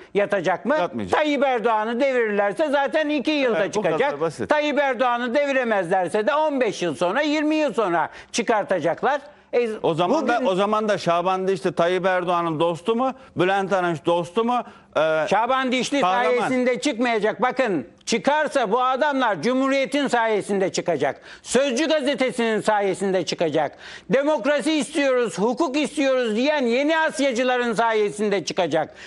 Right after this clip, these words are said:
Speaker 1: Yoksa Tayyip Erdoğan eğer dik olarak kalırsa ondan sonrasında da Tayyip Erdoğan'ın çizgisinde yürüyen bir siyasetçinin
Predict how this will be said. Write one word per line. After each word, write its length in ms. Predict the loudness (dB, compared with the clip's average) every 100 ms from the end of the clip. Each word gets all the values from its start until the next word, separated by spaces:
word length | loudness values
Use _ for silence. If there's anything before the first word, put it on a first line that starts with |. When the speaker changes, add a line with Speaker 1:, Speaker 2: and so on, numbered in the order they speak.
| -4
Speaker 1:
Yoksa 360 | -2 0 0 -2
Tayyip 480 | 0 0 0 0 2
Erdoğan 520 | 0 0 0 0 0
eğer 540 | 0 0 0 0 0
dik 180 | -2 0
olarak 420 | 0 2 0 0
kalırsa 640 | 0 0 0 0 0 -2 -4 -14 _ _ _ _ _ -2
ondan 360 | 2 2 0 0
sonrasında 640 | 0 2 0 0 0 2
da 100 | 0
Tayyip 440 | 0 0 0 0 0
Erdoğan'ın 560 | 0 0 0 0 -2
çizgisinde 640 | 0 -2 0 -2 0 0 0
yürüyen 560 | 0 0 0 0 0
bir 160 | 0 0
siyasetçinin 1040 | 0 0 0 0 -4 -2 -2 0 0 -2